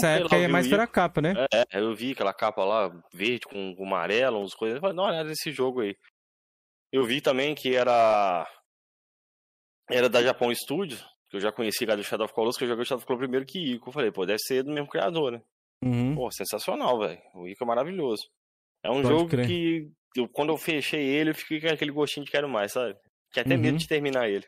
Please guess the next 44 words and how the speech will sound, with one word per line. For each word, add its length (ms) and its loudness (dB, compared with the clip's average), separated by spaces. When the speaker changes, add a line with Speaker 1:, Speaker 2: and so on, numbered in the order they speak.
Speaker 1:
Tão 140 -2
foda 300 0
que 40 0
eu 60 0
achei. 200 -8
Então 120 -6
a 40 0
experiência 300 -4
eu 40 -8
achei 120 -6
muito 160 -10
foda. 300 -6
Speaker 2:
Eu 100 -2
preciso 260 -4
Speaker 1:
É 40 0
um 60 4
dos 120 4
Speaker 2:
jogar 140 4
ele, 80 4
Speaker 1:
boss 120 4
Speaker 2:
eu 60 -6
tenho 100 6
Speaker 1:
fight 100 2
Speaker 2:
ele 80 2
Speaker 1:
mais 100 4
Speaker 2:
aqui, 80 2
mas 100 2
não 80 4
Speaker 1:
foda, 140 4
Speaker 2:
joguei. 160 2
Speaker 1:
assim, 80 0
que 80 -2
eu 100 0
vi 120 -6
na 80 0
época 180 -4
do 80 -10
P 100 -4
S 180 -6
dois 240 -2
ali. 160 -6
É 100 -6
muito 220 -6
foda. 300 -6